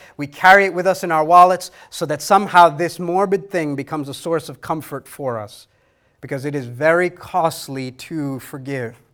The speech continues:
And yet Jesus is saying, "Forgiven people will be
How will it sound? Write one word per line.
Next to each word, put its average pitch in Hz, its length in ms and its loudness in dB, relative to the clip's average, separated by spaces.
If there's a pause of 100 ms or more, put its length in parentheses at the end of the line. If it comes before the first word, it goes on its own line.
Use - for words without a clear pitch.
(1080)
And 135 120 -8
yet 151 180 -6
Jesus 175 440 -8
is 196 160 -10
saying, 139 420 -6
"Forgiven 170 640 -6
people 139 720 -12 (680)
will 196 380 0
be 139 600 -8